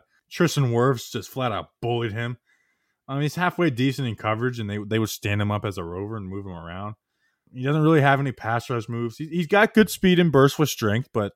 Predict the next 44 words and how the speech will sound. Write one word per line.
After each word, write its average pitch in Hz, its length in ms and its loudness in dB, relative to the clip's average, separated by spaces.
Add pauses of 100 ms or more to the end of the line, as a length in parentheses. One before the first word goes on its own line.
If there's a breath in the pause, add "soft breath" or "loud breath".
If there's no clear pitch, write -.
you 147 80 -6
know, 104 200 -8 (120)
you 120 140 -10
can't 160 240 -6
rely 117 380 -2
on 98 240 -8
just 101 260 -10
that, 101 200 -6
especially 95 420 -14
at 87 120 -14
his 92 160 -16
size. 92 360 -14 (840 soft breath)
Now, 131 140 -4
Justin, 156 360 -4 (180)
I 151 100 -6
went, 165 340 -4
'cause 139 140 -10
I 139 80 -4
went 160 180 -6
and 143 80 -10
s-, - 100 -20 (140)
s-, - 140 -20
like, 98 200 -14
watched 120 400 -8
the 110 80 -8
Iowa 165 340 2
game. 170 200 0
He 151 60 2
got 131 220 0
dominated. 139 360 0
I - 20 -4
was 120 80 -8
like, 123 160 -12
"Okay, 156 80 0
let 147 80 0
me 147 80 0
watch 143 220 -4
some 135 100 -6
more 127 200 -2
competition," 117 600 -8
and 110 80 -8
he 104 120 -10
got 101 200 -8
dominated. 87 400 -12